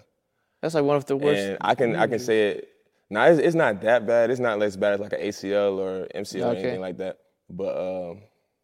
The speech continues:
Speaker 2: it was definitely sidelining me for a little minute. And, I mean, I can say it now because, uh, because, uh, like, I, I'm out of school and everything like that. But I got it in a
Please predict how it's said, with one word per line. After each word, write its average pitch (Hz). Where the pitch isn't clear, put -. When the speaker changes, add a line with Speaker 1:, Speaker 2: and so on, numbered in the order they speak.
Speaker 2:
it 90
was 98
definitely 98
sidelining 92
me 95
for 92
a 92
little 92
minute. 92
And, 87
I -
mean, 90
I 98
can 101
say 98
it 92
now 95
because, 92
uh, 90
because, 90
uh, 87
like, 87
I, 87
I'm 92
out 92
of 90
school 92
and 87
everything 90
like 90
that. 87
But 87
I 98
got 101
it 98
in 101
a 92